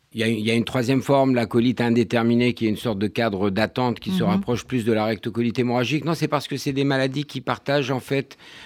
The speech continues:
Speaker 1: euh, probablement les mêmes causes, même si
Speaker 2: Mhm.
Speaker 1: certains facteurs ont un rôle tout à fait différent. Par
Speaker 2: Ouais.
Speaker 1: exemple, le tabac.
Speaker 2: Ouais.
Speaker 1: Le tabac qui a, qui augmente le risque de développer la maladie de Crohn et qui aggrave la maladie de Crohn et qui, au contraire, semble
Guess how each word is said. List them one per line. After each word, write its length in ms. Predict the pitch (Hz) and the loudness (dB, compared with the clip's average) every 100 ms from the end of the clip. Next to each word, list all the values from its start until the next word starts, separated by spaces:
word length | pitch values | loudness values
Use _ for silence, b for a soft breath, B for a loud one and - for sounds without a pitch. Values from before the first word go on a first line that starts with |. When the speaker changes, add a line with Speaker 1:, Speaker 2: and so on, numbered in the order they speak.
| B 95 | B 0
Speaker 1:
euh, 220 | 113 110 | 2 2
probablement 760 | - 147 143 131 131 131 135 | 0 2 2 2 2 2 2
les 200 | 131 123 | 2 2
mêmes 480 | 123 123 123 117 110 | 2 2 2 2 2
causes, 380 | 131 147 113 87 | 4 4 4 -2
même 220 | 110 123 | -2 -2
si 140 | - | -2
Speaker 2:
Mhm. 60 | 190 | 0
Speaker 1:
certains 360 | 175 - 135 123 | 0 2 -2 0
facteurs 440 | 135 - 143 131 | -2 0 2 2
ont 160 | 127 117 | 2 2
un 180 | 120 | 2
rôle 340 | 101 104 139 123 | 0 2 2 0
tout 180 | - - | -6 -2
à 100 | 135 | -2
fait 160 | - 123 | 0 -2
différent. 600 | 123 107 127 110 143 160 - 165 | -4 0 2 2 0 -4 -8 -2
Par 80 | |
Speaker 2:
Ouais. 80 | 107 | 0
Speaker 1:
exemple, 380 | 104 117 110 110 | 0 -2 -4 -4
le 180 | 101 98 | -2 -2
tabac. 400 | 104 101 104 147 b b | -2 -2 -4 -6 b b
Speaker 2:
Ouais. 260 | 151 147 240 - | -6 -4 -6 -2
Speaker 1:
Le 160 | 113 | -2
tabac 420 | 101 123 110 127 120 | 2 0 2 0 -2
qui 180 | 117 | -2
a, 140 | 110 110 - - | -2 -2 -8 -6
qui 140 | 120 | 0
augmente 400 | 110 117 147 113 | 2 2 0 2
le 80 | 123 | 0
risque 320 | 127 120 117 | 0 0 -2
de 180 | 107 104 | -2 0
développer 480 | 107 101 110 - 113 | 0 0 -2 0 0
la 100 | 107 | 0
maladie 380 | 107 104 101 | 0 -2 -4
de 60 | 101 | -10
Crohn 260 | - 131 110 | -4 0 0
et 80 | |
qui 160 | 98 107 | 0 -2
aggrave 400 | 104 104 131 120 | -2 0 -2 0
la 100 | 120 | 0
maladie 420 | 110 107 104 107 | 0 0 0 -2
de 80 | 101 | -4
Crohn 340 | - 113 135 156 B B B 113 | -6 -6 -4 -6 B B B 0
et 140 | 117 | 0
qui, 160 | 127 131 | 2 0
au 100 | 113 | 0
contraire, 460 | 127 110 135 135 | -2 -2 -2 -2
semble 500 | - 127 120 113 113 | -2 -2 2 2 2